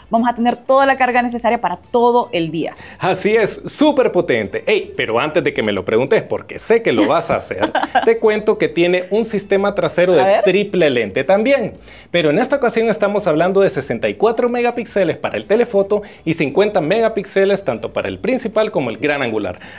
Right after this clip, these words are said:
Speaker 2: aparte de los cincuenta megapíxeles de la cámara frontal o de selfie. Así que ahora no va a haber excusa para no sacar fotos nítidas y detalladas en cualquier condición.
Speaker 1: Súper.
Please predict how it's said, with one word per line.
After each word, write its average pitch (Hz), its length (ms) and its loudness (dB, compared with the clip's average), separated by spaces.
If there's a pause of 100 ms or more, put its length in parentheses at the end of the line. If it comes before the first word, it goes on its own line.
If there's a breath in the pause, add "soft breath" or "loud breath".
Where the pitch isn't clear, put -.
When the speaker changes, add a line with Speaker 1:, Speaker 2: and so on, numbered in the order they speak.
Speaker 2:
aparte 139 380 -2
de 196 80 4
los 185 120 2
cincuenta 202 460 0
megapíxeles 196 960 0 (280 loud breath)
de 120 100 0
la 101 160 -2
cámara 170 320 -2
frontal 139 460 -4
o 113 120 -2
de 92 100 -8
selfie. 104 420 -8
Así 233 200 -4
que 240 100 0
ahora 233 200 2
no 208 300 4
va 208 80 4
a 196 40 4
haber 202 180 4
excusa 214 540 0
para 113 180 0
no 135 140 0
sacar 135 260 -2
fotos 107 360 -2
nítidas 262 480 2
y 185 40 2
detalladas 160 640 2
en - 140 -2
cualquier 123 380 -2
condición. 98 560 -6
Speaker 1:
Súper. 226 580 -4